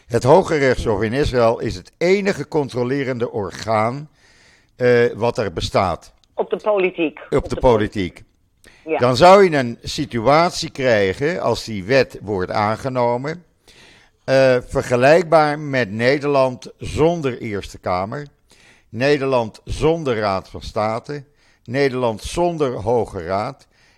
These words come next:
Speaker 1: en Nederland zonder grondwet. Dat wordt dan de
Speaker 2: Ja.
Speaker 1: situatie.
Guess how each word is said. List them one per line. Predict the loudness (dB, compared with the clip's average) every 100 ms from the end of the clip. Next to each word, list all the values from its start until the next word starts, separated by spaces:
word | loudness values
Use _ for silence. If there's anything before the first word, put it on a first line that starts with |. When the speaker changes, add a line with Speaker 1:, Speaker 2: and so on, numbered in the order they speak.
| _
Speaker 1:
en | -6 -4
Nederland | 0 0 0 0 -2 -6 -10
zonder | -6 -2 -2 -2 -2 -6
grondwet. | -4 -4 -4 -6 -8 -10 -16 _ _ _ _ _ _ _ _ -2
Dat | 2 2
wordt | 2 -2 -2
dan | -4
de | -4
Speaker 2:
Ja. |
Speaker 1:
situatie. | -8 -8 -6 -4 -6 -14 -20